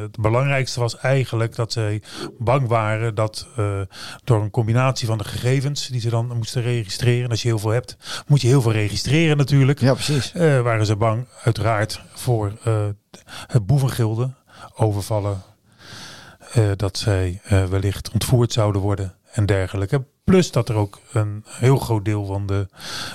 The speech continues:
Speaker 1: eh, registranten was die vindt en vond van, ja, daar heeft eigenlijk niemand wat mee te maken. Waarom moet dat nou voor iedereen zichtbaar zijn wat ik heb? Hè, vanuit
Speaker 2: Nou, dat lijkt me een logische
Speaker 1: privacyoverwegingen.
Speaker 2: vraag.
Speaker 1: Ja, op zich is,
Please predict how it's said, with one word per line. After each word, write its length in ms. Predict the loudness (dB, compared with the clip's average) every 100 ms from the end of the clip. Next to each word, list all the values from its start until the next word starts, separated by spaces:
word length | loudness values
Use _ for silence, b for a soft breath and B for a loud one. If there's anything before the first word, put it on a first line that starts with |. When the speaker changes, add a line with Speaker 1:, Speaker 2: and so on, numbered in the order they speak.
| B 2
Speaker 1:
eh, 200 | 2 4
registranten 1000 | 2 2 0 2 2 2 2 0 -2 -6
was 340 | -2 0 0
die 140 | 0 2
vindt 260 | 2 2
en 140 | 2 2
vond 280 | 2 0 0
van, 100 | 2
ja, 160 | 2
daar 120 | 2
heeft 160 | -2 -2
eigenlijk 160 | 0 2
niemand 220 | 0 2
wat 140 | 0
mee 160 | 0 0
te 100 | 0
maken. 400 | 0 0 0 -2
Waarom 280 | 0 2 2
moet 120 | 2
dat 120 | 2
nou 220 | 2 2 0 B B
voor 160 | -2
iedereen 280 | 0 2 2
zichtbaar 380 | 4 2 2 2
zijn 200 | 2 2
wat 160 | 0
ik 100 | -2
heb? 200 | 0 0 -2 -14 B B B B B B B B
Hè, 300 | 2 4 4
vanuit 40 | 0
Speaker 2:
Nou, 160 | 2
dat 100 | 4
lijkt 320 | 4 2 2 4
me 60 |
een 80 | 6
logische 400 | 6 4 4 4
Speaker 1:
privacyoverwegingen. 320 | 6 4 2
Speaker 2:
vraag. 140 | -2 -10 B B B
Speaker 1:
Ja, 240 | 2 2 4
op 140 | 2
zich 200 | 2 2
is, 100 | 0